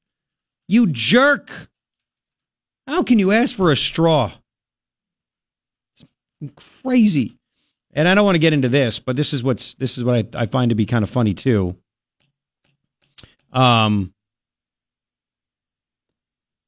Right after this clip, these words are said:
so you wanna make sure that you, uh, you save the straws. I'll bet you she's not in favor of saving something else, if you catch my drift. I'm just throwing that out there.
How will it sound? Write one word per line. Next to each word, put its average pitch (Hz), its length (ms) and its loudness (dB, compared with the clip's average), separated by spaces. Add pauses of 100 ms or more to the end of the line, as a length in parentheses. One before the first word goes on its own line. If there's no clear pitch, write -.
(140)
so 143 160 0
you 170 80 6
wanna 196 220 2
make 185 160 2
sure 180 160 -2
that 156 220 -2
you, 135 200 0
uh, 113 260 0 (460)
you 139 140 0
save 170 320 0
the 123 80 -2
straws. - 800 -4 (2250)
I'll 123 120 -2
bet 143 260 -2
you 302 80 -2
she's 180 200 2
not 190 180 2
in 156 180 2
favor 165 340 0
of 107 100 -2
saving 135 360 0
something 123 340 -2
else, 120 320 -2
if 120 160 -18
you 117 80 -10
catch 110 300 -6
my 104 100 -8
drift. 131 400 -2
I'm 196 140 2
just 208 220 0 (280)
throwing 156 180 0
that 117 140 0
out 95 220 -4
there. 92 120 -16